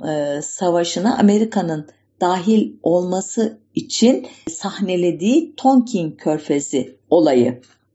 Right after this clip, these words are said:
Aslında Vietnam Savaşı bin dokuz yüz elli beş yılında başlamış. Ta, aslında daha öncesi de var tabii. Ta bin dokuz yüz kırk beşlere kadar götürülebilir, e, e, savaşın başlangıcı.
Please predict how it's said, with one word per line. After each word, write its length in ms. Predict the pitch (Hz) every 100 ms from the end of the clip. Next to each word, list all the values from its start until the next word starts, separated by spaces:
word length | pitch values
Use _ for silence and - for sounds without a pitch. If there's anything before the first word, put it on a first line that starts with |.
| - -
Aslında 380 | 160 190 190
Vietnam 420 | 185 196 202 175 170
Savaşı 460 | 175 160 185 240
bin 120 | 208
dokuz 300 | 202 196 214
yüz 180 | 220 220 -
elli 220 | 170 175
beş 260 | 208 220
yılında 440 | 180 156 147 139 135 - _
başlamış. 960 | - 147 147 151 147 160 285 - - _ -
Ta, 460 | - - 107 - -
aslında 400 | - 208 254 233
daha 200 | 190 214
öncesi 320 | 240 160 151 -
de 100 | 139
var 240 | 147 143
tabii. 260 | 160 131 -
Ta 280 | 214 202
bin 140 | 185 185
dokuz 300 | 190 226 202
yüz 120 | 190
kırk 300 | - 175 -
beşlere 420 | 190 - 190 214
kadar 300 | 220 180 190
götürülebilir, 880 | 175 185 180 185 180 175 190 196 -
e, 380 | 123 127 127 123 - _ _ _ _
e, 140 | 135 147
savaşın 500 | - 143 147 151 135
başlangıcı. 920 | 143 151 147 143 143 147 180 185 -